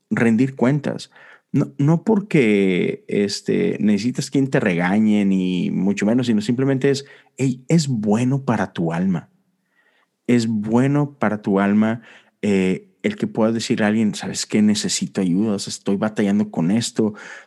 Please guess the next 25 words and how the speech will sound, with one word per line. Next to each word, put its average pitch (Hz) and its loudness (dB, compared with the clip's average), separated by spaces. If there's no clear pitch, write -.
me 104 2
siento 113 0
inseguro 101 2
aquí, 120 2
tengo 107 0
dudas 107 -2
acá, 113 0
tengo 113 2
estos 98 -2
miedos, 120 2
tengo 92 -2
estas 90 -4
tentaciones, 104 0
este - -4
pecado 104 0
está 104 -4
constante 104 0
en 101 4
mi 90 2
vida 107 4
y 104 2
no 95 0
sé - -4
qué 101 -4
hacer". 120 -4